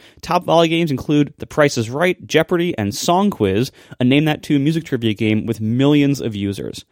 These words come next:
This is where you come in. Volley is hiring a lead developer to bring its top games to I O S. Are you a creative and knowledgeable developer who wants to work on something new, different, and challenging? Hey, <laughs> that, that sounds familiar.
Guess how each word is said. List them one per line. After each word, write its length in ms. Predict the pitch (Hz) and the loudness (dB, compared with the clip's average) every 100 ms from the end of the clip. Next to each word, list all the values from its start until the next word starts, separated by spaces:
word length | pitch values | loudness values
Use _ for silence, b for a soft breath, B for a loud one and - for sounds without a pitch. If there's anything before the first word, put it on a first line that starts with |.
| b b b | b b b
This 180 | 151 160 | 0 0
is 60 | 160 | 0
where 140 | 139 | 0
you 120 | 117 | 0
come 220 | 113 110 | 0 -4
in. 140 | 95 95 | -4 -2
Volley 260 | 113 135 | 2 2
is 120 | 151 147 | 2 0
hiring 420 | 139 127 131 131 | -4 -4 -2 -4
a 140 | 104 | -4
lead 360 | 98 104 127 165 | -4 -4 -4 -4
developer 560 | 160 139 139 139 139 135 b - | -2 0 0 0 -4 -4 b -18
to 100 | 113 | -6
bring 300 | 117 135 156 | 0 2 0
its 160 | 151 | -4
top 340 | - 139 127 - | -6 -4 -4 -2
games 440 | 123 117 117 117 | 0 2 0 -4
to 140 | - - | -10 -6
I 220 | 107 101 | -2 0
O 80 | 95 | 0
S. 340 | - - - b b b b | -4 -8 -16 b b b b
Are 100 | 113 | 2
you 120 | 131 | 4
a 60 | 147 | 2
creative 400 | - 139 143 131 | 2 4 4 4
and 80 | |
knowledgeable 340 | 120 131 123 110 | 2 2 0 -2
developer 420 | 110 127 156 - | 0 2 2 0
who 60 | 139 | 0
wants 180 | 110 - | -2 -2
to 80 | |
work 140 | 117 120 | -2 -2
on 80 | 117 | -4
something 400 | 123 117 113 107 | -6 -4 -2 2
new, 300 | 113 139 160 | 4 4 2
different, 400 | 147 143 170 - | 0 0 -2 0
and 160 | 117 | 0
challenging? 560 | - 117 143 160 214 196 | 0 0 0 0 -2 -4
Hey, 160 | - 180 | -4 -6
<laughs> 80 | - | -6
that, 180 | 127 - | -10 -10
that 140 | - 104 | -12 -6
sounds 180 | 104 113 | -4 -4
familiar. 280 | 180 160 | -2 -2